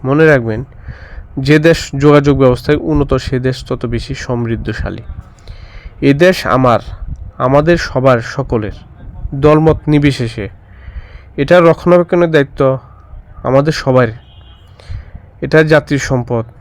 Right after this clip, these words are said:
আমাদের রক্ষণাবেক্ষণ করতেই হবে। ধন্যবাদ সবাইকে আমার সাথে থাকার জন্য। আপনাদের এই ভ্রমণ ভালো লাগলে আমাকে আপনারা লাইক, কমেন্টস ও আমার চ্যানেলটাকে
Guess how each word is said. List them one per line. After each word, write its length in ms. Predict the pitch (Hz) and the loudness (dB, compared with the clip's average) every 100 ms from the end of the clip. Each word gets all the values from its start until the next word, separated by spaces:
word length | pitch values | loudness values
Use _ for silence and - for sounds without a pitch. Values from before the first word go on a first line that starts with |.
| - 117 | -8 -2
আমাদের 260 | 127 147 139 | 0 2 2
রক্ষণাবেক্ষণ 560 | 131 - 143 151 151 151 143 | 2 0 0 0 0 -2 -2
করতেই 340 | 131 - 135 123 | -6 -2 -2 0
হবে। 200 | 107 104 - - - 135 | -2 -4 -10 -20 -12 2
ধন্যবাদ 300 | 151 185 185 - | 4 4 2 2
সবাইকে 360 | 147 151 - 131 - - - - - | -2 -2 -4 -8 -8 -20 -20 -8 -4
আমার 160 | 120 - | -2 -2
সাথে 180 | 143 139 | -4 -2
থাকার 320 | 147 135 113 | -2 0 -2
জন্য। 180 | 110 101 104 - - - - - - - - - - - - - | -4 -8 -14 -20 -20 -20 -20 -20 -20 -20 -20 -20 -20 -20 -14 -6
আপনাদের 340 | 123 151 151 170 160 | -2 0 2 4 4
এই 60 | 143 | 4
ভ্রমণ 260 | 147 156 160 | 2 4 4
ভালো 200 | 135 131 139 | 2 2 2
লাগলে 240 | 143 139 135 123 - - - - | 2 0 -4 -6 -16 -20 -20 -10
আমাকে 260 | 117 127 - 135 | -6 -4 -2 -2
আপনারা 260 | - 127 127 123 | 0 -2 0 2
লাইক, 200 | 120 127 - | 0 0 -6
কমেন্টস 360 | 131 123 123 127 - 123 | -6 -4 -4 -6 -10 -8
ও 20 | 120 127 117 | -8 -10 -8
আমার 200 | 120 120 - - | -6 -8 -12 -6
চ্যানেলটাকে 560 | 123 127 131 131 139 | -4 -4 -4 -6 -4